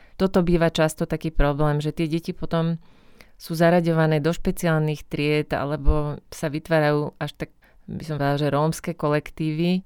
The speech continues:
čo si myslím, že je zbytočné a že naozaj, že tá bežná škola by mohla byť nastavená tak, aby sa v nej cítili dobre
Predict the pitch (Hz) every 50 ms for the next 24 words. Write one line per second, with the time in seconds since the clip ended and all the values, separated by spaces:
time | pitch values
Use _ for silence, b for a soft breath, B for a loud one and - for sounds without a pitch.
0 | _ _ - - 220 208 - 220 214 208 202 - 208 202 185 190 190 175 170 156
1 | 160 156 156 - - - - 160 147 143 147 151 156 165 165 165 165 170 175 180
2 | 170 175 165 160 160 156 160 156 - 170 160 151 147 143 165 170 180 175 170 160
3 | - - - 160 160 151 143 151 147 151 165 170 175 180 175 170 156 151 156 151
4 | 156 147 143 147 147 - - 165 147 156 151 147 147 147 143 - - 147 147 143
5 | - - - - 143 143 147 - - 151 151 147 151 - - 156 143 - 160 151
6 | 147 131 147 135 131 143 139 139 139 135 139